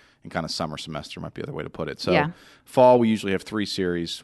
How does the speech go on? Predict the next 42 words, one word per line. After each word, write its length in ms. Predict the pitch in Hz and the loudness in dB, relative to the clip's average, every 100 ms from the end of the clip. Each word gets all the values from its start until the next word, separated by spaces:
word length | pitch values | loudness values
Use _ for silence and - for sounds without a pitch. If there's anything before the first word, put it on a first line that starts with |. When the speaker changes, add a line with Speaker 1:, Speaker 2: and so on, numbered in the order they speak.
| - | -6
Speaker 2:
Mm-hmm. 80 | 95 | 2
Speaker 1:
One 140 | 101 | 4
year 120 | 107 | 4
we 80 | 101 | 2
did 160 | 92 85 | 0 -4
four. 340 | - 87 85 | -2 0 0
That 160 | 85 69 | -2 -4
was, 200 | 82 - | -4 -8
that 200 | - 82 | -8 -6
was 140 | - | -6
tough. 340 | - 71 - - | -6 -6 -8 -16
Speaker 2:
Yeah. 300 | - 147 113 160 _ _ _ _ - | -8 -4 -4 -6 _ _ _ _ -18
It 60 | |
was 80 | - | -8
Speaker 1:
Three 120 | 104 113 | 0 2
Speaker 2:
too 20 | |
Speaker 1:
is 60 | 156 | 2
Speaker 2:
many. 60 | 104 | 4
Speaker 1:
about 180 | 101 | 2
the 80 | 101 | 2
right 200 | 92 90 - | 0 0 0
rhythm. 340 | 85 87 87 - | -2 -2 -8 -6
Speaker 2:
Mm-hmm. 280 | 165 160 233 | -6 -2 0
Speaker 1:
For 160 | 120 | 4
us, 120 | 107 - | 4 4
again, 180 | 98 95 | 0 0
that 120 | 87 | 0
begins 480 | 90 95 95 90 - | -2 -2 -2 -2 -8
the 160 | - 92 | -6 -4
weekend 380 | 90 104 98 87 | -2 -2 -2 0
after 220 | 85 82 | -2 -2
Labor 300 | 82 107 104 | 2 2 4
Day 220 | 101 98 98 | 4 2 2
here 160 | 98 | -2
in 80 | 90 | -2
the 60 | 87 | -4
United 260 | 85 82 | -4 -6
States 420 | - - 113 107 - | -2 2 2 2 -4
and 120 | 92 | -4
Speaker 2:
Yep. 80 | 92 | 0
Speaker 1:
goes 240 | 90 85 | 0 -2
to 520 | - 95 90 82 82 | -4 -2 -2 -2 -6